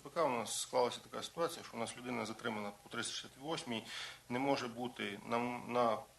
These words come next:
період проведення досудового розслідування взята під варту, тому що це категорія злочинів, не відноситься до тих, по яким обираються, е, такий вид запобіжного заходу. На мою думку, це трошки,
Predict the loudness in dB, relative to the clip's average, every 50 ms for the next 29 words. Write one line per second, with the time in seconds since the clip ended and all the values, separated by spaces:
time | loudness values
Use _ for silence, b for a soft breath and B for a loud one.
0 | -20 -20 -6 -2 -2 0 2 2 2 2 2 0 -4 -12 -18 -10 -2 2 4 4
1 | 4 4 0 -4 -4 -6 -4 0 2 2 2 2 -2 -2 -2 -2 -2 0 2 2
2 | 2 2 0 0 B B B B 0 6 6 6 6 4 -4 -4 -8 -2 0 0
3 | 0 0 -2 -12 -20 -20 -20 -20 -20 -16 -8 -6 -4 -4 -4 -6 -6 -2 0 0
4 | 0 0 -2 -6 -12 -8 -4 -2 -2 0 0 -2 -2 -2 -2 -2 -2 -2 -4 -4
5 | -2 0 0 0 -2 -2 -2 -2 -2 -2 -2 -6 -8 -10 -10 -8 -4 -6 -6 -6
6 | -6 B B B B B B B B -20 -20 -20 -20 -18 -20 -20 -20 -20 -20 -10
7 | -4 -2 0 0 0 0 0 0 0 0 4 6 8 8 8 6 4 0 -2 -2
8 | -2 0 0 0 0 0 -2 -2 -2 -4 -6 -8 -10 -8 -6 -4 -4 -2 -2 -2
9 | -2 -2 -4 -8 -8 -6 -4 -2 -2 0 0 0 -2 -2 -2 -4 -6 -6 -10 -16
10 | -16 B B B B B B B -10 -4 -2 0 0 2 0 0 -2 0 0 0
11 | 0 -2 -4 -10 -8 -8 -8 -8 -4 -4 -2 -2 -2 -4 -6 -6 -4 -4 -2